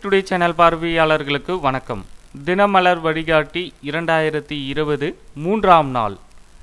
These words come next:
எட்டு ஐந்து இரண்டாயிரத்தி இருபது. இன்றைய நிகழ்ச்சிகள் பற்றிய விவரங்களை பார்க்கலாம். வாங்க, நேரடியாக வீடியோக்குள்ள போகலாம்.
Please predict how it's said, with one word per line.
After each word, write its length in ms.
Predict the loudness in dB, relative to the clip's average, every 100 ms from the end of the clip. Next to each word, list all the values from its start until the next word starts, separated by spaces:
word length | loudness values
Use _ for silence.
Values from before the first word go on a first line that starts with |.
| -10
எட்டு 440 | -4 -4 -2 0 2
ஐந்து 280 | 0 -4
இரண்டாயிரத்தி 760 | -6 -4 -2 0 0 -4 -6 -8
இருபது. 480 | -4 -4 -4 -4 -8 -14 -20 -16
இன்றைய 640 | -6 -4 -2 -2 2 0 0
நிகழ்ச்சிகள் 540 | -4 -2 -4 -4 -4
பற்றிய 460 | -2 -4 -4 -6 -4
விவரங்களை 480 | -4 -6 -6 -6 -4
பார்க்கலாம். 480 | -4 -2 -4 -4 -6
வாங்க, 300 | -2 -2 -2
நேரடியாக 500 | -8 -10 -10 -10 -8
வீடியோக்குள்ள 420 | -8 -8 -6 -8 -10 -20 -12
போகலாம். 440 | -10 -8 -8 -8